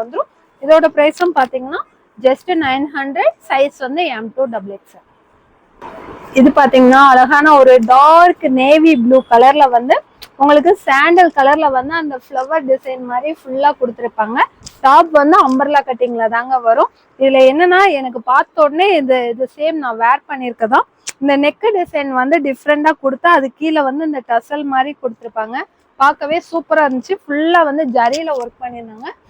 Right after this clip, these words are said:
நல்லா கிராண்ட் வேர் மாதிரி சூப்பரா இருந்துச்சு. ஸ்லீவ்லயுமே உங்களுக்கு வந்து அந்த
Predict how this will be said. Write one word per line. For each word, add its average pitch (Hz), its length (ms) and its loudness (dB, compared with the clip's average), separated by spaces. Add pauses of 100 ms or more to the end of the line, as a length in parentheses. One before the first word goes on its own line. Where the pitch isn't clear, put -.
(220)
நல்லா 311 160 -4 (100)
கிராண்ட் 285 380 -2
வேர் 285 240 -2
மாதிரி 294 260 -4
சூப்பரா 269 220 -6
இருந்துச்சு. 262 260 -4 (100)
ஸ்லீவ்லயுமே 349 640 0
உங்களுக்கு 254 340 -4
வந்து 311 180 -6
அந்த 254 140 -8